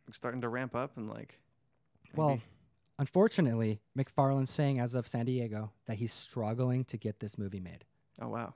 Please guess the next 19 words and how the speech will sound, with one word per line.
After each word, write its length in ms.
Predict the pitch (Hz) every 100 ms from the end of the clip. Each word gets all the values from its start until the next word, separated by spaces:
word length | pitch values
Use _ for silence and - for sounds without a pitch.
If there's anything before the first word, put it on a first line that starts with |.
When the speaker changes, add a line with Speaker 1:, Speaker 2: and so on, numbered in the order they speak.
| _
Speaker 2:
He's 140 | 120
struggling. 340 | - 104 80 - _ _ -
Um, 240 | 123 113 110
it 100 | 135
sounds 180 | 151 131
like 100 | 135
creative 320 | 135 123 107
differences. 580 | 113 135 160 185 190 - _ - - -
The 80 | 131
big 320 | 110 160 170
thing 400 | - 170 170 170
was 220 | 143 135
that 300 | 117 135 120 - _
he 280 | - 175 196
is 140 | 113
stuck 640 | - - - 147 127 104 - _ -
on 180 | 135
making 360 | 120 117 - 117 -
a 140 | 113